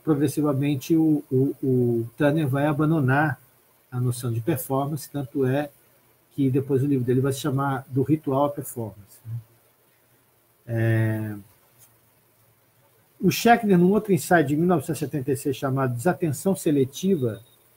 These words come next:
Selective Inattention, propõe um quadro dessa relação que ele e Turner utilizaram em escritos posteriores. E esse quadro representa o drama estético e o drama social como as duas partes de um algarismo oito deitado.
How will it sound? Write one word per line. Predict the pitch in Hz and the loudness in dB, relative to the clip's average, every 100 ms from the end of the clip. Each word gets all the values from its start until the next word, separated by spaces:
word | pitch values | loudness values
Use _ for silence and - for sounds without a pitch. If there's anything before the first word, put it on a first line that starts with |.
| _ | _
Selective | - - 135 143 160 160 127 139 | -20 -6 0 2 0 -2 -4 -2
Inattention, | 131 - 165 180 - - 101 101 _ _ _ _ _ _ _ _ _ _ - | -4 -4 -2 0 -2 -6 -12 -14 _ _ _ _ _ _ _ _ _ _ 4
propõe | 185 190 156 139 | 4 4 2 4
um | 160 | 2
quadro | - 190 208 196 196 | 4 6 6 6 2
dessa | 123 143 - | 2 0 0
relação | 127 135 127 - - 123 110 | 0 0 -2 -4 -6 -4 -6
que | - | -4
ele | 131 117 | -2 -2
e | |
Turner | 113 131 117 113 | -4 -4 -4 -4
utilizaram | 113 127 113 131 156 156 | -6 -6 -4 -2 -2 -2
em | |
escritos | - 156 139 - | -4 -8 -10 -10
posteriores. | 160 151 165 165 139 110 - - _ _ _ _ _ _ _ | -12 -4 2 4 4 2 -6 -20 _ _ _ _ _ _ _
E | 135 | -2
esse | 131 | -2
quadro | - 165 156 | 2 4 4
representa | 156 156 135 147 135 | 2 2 0 0 -2
o | |
drama | 127 156 151 | 0 2 2
estético | 135 - 170 175 - | 0 -2 0 0 -2
e | |
o | |
drama | 135 143 135 | -2 0 -2
social | - 135 - 160 | -4 -6 -2 -2
como | 170 160 | -2 -2
as | 131 | 0
duas | 175 - | 0 -2
partes | - 160 160 - | -2 0 -2 -4
de | 160 | 0
um | |
algarismo | 180 160 139 156 143 139 | 0 2 2 2 2 2
oito | 151 160 156 | 2 2 0
deitado. | 160 156 127 104 | -2 -2 -4 -4